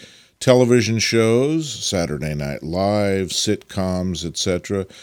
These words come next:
Funny novels, funny jokes. Humor is everywhere. So why is it so absent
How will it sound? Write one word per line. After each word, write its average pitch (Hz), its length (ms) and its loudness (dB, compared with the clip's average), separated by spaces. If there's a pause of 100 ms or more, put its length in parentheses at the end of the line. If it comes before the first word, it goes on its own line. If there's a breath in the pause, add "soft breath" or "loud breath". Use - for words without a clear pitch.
(220 loud breath)
Funny 123 440 2
novels, 131 680 2
funny 123 360 0
jokes. 117 720 0 (420 soft breath)
Humor 190 440 2
is 151 120 2
everywhere. 123 680 2 (680)
So 143 160 0
why 160 240 0
is 180 220 4
it 165 120 0
so - 320 0
absent 117 680 0